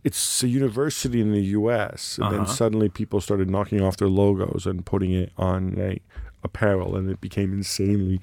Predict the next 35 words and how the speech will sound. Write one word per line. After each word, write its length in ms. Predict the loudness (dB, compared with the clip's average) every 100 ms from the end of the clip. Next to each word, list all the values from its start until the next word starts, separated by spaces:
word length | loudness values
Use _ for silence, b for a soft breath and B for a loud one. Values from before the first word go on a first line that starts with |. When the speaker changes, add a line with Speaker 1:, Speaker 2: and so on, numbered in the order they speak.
| B B B B
Speaker 1:
popular 760 | -2 2 2 0 -4 -6 -10 -6
with 240 | -6 -4
the 100 | -6
herd 480 | -2 2 2 2 2
mentality 720 | -2 -4 -2 0 0 -2 -4 -4
that 200 | -4 -4
exists 1000 | -6 -2 -2 -2 -2 -2 -2 -4 -6
<laughs> 60 | 0
among 320 | 2 2 2
certain 320 | 2 0 0 2
European 540 | 2 2 0 0 0
countries. 600 | 0 0 0 -4 -4 -10 -4
But 80 | -2
yeah, 100 | 0
th-, 160 | 0
th-, 140 | 0 0
this, 180 | -2
this 180 | 0 -2
guy 160 | 0 0
said 220 | 2 0
there's 140 | 0 0
all 180 | 0
sorts 320 | 0 0 0 0
of 160 | -2
dispute 520 | -2 -4 -2 0 0 -2
between 300 | -2 0 2
him 280 | 2 2
and 100 | 2
the 60 | 0
guy 200 | 0 0
who's 160 | 0 -2
his 200 | -4 -6 _
financial 440 | -4 -2 -2 -2 -4
backer, 500 | -2 -2 0 0
and 100 | 0